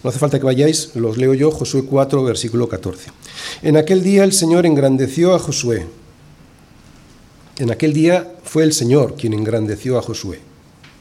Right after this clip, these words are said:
¿Vale? "A los ojos de todo Israel. Y le temieron".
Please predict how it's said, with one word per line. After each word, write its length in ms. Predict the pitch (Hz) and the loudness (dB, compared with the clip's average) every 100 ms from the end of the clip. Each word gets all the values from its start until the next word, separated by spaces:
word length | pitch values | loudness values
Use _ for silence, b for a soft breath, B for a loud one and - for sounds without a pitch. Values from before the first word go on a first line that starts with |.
| _ - - - - - | _ -20 -20 -20 -20 -14
¿Vale? 220 | - 113 - - - - - B B B | -12 -10 -14 -20 -20 -20 -20 B B B
"A 80 | 135 | 0
los 140 | 135 | 2
ojos 180 | 156 180 | 0 0
de 80 | 151 | -2
todo 220 | 120 110 | -2 -2
Israel. 360 | 107 131 135 - | -2 -2 -2 0
Y 80 | 165 | 2
le 100 | 139 | 4
temieron". 600 | 139 147 170 120 92 | 4 6 6 4 0